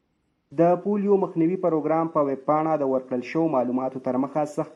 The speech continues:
کال چې په ملک کې د پولیو څومره پیښې مخې ته راغلي، په دغو کې نښه یوازې د شمالي وزیرستان په میرلي کې ریپورټ شوي دي. تیره میاشت هم د شمالي وزیرستان نه د پولیو درې پیښې مخې ته راغلي وي. د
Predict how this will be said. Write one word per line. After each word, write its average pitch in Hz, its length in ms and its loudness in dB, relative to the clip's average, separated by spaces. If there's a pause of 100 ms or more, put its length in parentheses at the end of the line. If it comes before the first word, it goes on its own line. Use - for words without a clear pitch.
کال 151 160 2
چې - 160 -14
په 139 140 -2
ملک 143 180 -2
کې 156 140 -2
د 139 100 -2
پولیو 151 400 0
څومره 147 340 -2
پیښې 147 320 -4
مخې 135 220 -6
ته 120 100 0
راغلي، 123 320 0 (240)
په 165 240 8
دغو 180 300 0
کې 180 240 0
نښه 165 320 2 (160)
یوازې 156 480 2
د 131 100 -2
شمالي 127 400 0
وزیرستان 135 640 -2
په 127 180 0
میرلي 123 400 -2
کې 123 220 -2
ریپورټ 123 340 -2
شوي 127 300 0
دي. 127 60 2 (200)
تیره 190 300 4
میاشت 190 320 0
هم 180 240 0
د 139 180 2
شمالي 143 380 2
وزیرستان 147 600 -2
نه 147 140 0
د 127 160 -2
پولیو 151 400 2
درې 139 140 -2 (100)
پیښې 147 320 -2
مخې 127 240 -6
ته 123 120 0
راغلي 123 360 0
وي. 127 80 2 (220)
د 170 120 6